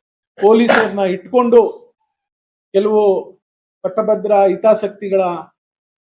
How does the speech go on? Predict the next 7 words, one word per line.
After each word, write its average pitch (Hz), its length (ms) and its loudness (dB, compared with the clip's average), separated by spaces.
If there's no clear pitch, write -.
ಕೈಗೊಂಬೆಗಳಾಗಿ 233 760 0
ಕೆಲಸ 190 260 -10
ಮಾಡ್ತಾ 196 340 -8
ಇರ್ತಕ್ಕಂಥ 170 520 -16
ರೆವಿನ್ಯೂ 240 400 0
ಅಧಿಕಾರಿಗಳನ್ನ 202 600 -2
ಇಟ್ಕೊಂಡು 180 680 -16